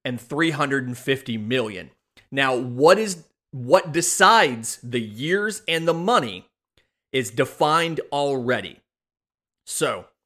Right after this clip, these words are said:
from twenty-two through twenty-eight, if Julio Rodriguez does not get any top ten votes in the M V P race,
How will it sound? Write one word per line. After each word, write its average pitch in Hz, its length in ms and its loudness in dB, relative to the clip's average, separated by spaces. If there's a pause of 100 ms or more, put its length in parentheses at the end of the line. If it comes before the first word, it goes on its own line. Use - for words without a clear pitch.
(380)
from 120 160 -4
twenty-two 214 720 0
through 160 240 -6
twenty-eight, 160 880 -4 (920)
if 147 340 4
Julio 185 340 4
Rodriguez 151 920 2 (300)
does 135 180 -2
not 143 400 0
get 147 400 0 (100)
any 185 600 2 (340)
top - 340 -2
ten 160 280 0
votes 135 320 0
in 135 80 -4
the 131 120 -2
M 131 120 0
V 123 120 0
P 123 200 -4
race, 92 400 -8